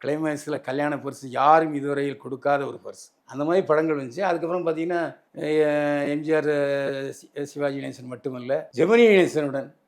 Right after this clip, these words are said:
அவர் நடிச்ச கல்யாண பரிசு, அப்புறம் நிறைய படங்கள்,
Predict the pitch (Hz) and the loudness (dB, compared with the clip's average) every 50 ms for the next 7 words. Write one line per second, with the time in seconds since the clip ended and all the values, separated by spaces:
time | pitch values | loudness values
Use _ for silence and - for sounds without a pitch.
0 | _ _ _ - 143 143 143 147 143 139 127 151 147 139 135 127 123 117 - 135 | _ _ _ -4 -2 -2 0 0 -2 -2 0 2 2 4 2 0 -2 -4 -4 -4
1 | 135 135 135 135 123 123 120 117 - 156 165 170 165 151 151 151 139 131 - _ | -2 -2 -4 -4 -6 -10 -12 -10 -4 0 0 0 0 0 -4 -6 -8 -10 -12 _
2 | _ _ _ _ _ - 156 190 214 247 240 180 175 165 156 135 110 - | _ _ _ _ _ 2 8 12 12 12 12 12 10 6 6 4 -2 -8